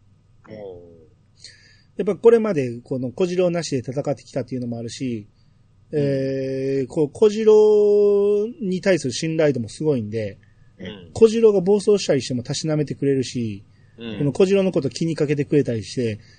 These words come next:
Speaker 2: すごいいいチームなんですよね。
Speaker 1: うん。うん。
Speaker 2: で、小次郎は「このチームでやってきてよかった。絶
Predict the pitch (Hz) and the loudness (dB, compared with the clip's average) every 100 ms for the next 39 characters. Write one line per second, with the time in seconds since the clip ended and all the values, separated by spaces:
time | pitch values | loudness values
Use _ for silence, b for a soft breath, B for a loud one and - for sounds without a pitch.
0 | b - - 208 220 311 185 143 147 143 | b -8 -2 0 0 0 0 0 -2 -2
1 | 170 143 101 92 107 135 175 - _ - | 0 0 -2 -8 -6 -6 -6 -12 _ -20
2 | 107 107 92 85 80 _ _ - - - | -16 -12 -12 -16 -20 _ _ -20 -8 2
3 | 165 160 160 156 - 165 165 165 151 - | 4 4 4 2 2 0 4 4 4 2
4 | 165 151 185 156 120 123 117 147 - 147 | 0 0 2 2 2 -2 -4 -6 2 2
5 | 151 - - - - - - - - - | 2 -10 -16 -20 -20 -20 -20 -20 -20 -6
6 | - 151 | 0 0